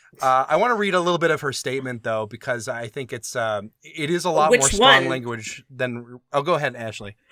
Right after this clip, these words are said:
Speaker 2: I'm like, "Which one?" She put out three.
Speaker 1: Yeah, there's so many. I'll read a little bit of one. Um, she says,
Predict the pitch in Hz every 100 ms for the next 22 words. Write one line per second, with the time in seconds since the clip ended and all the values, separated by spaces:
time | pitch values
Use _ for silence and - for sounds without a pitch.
0 | - _ - 277 254 220 240 - 202 269
1 | - 180 240 269 - - 175 220 160 _
2 | - - _ 131 139 139 147 135 175 147
3 | 151 160 214 190 170 160 143 117 127 127
4 | 123 - 117 110 110 117 _ 139 143 151
5 | 135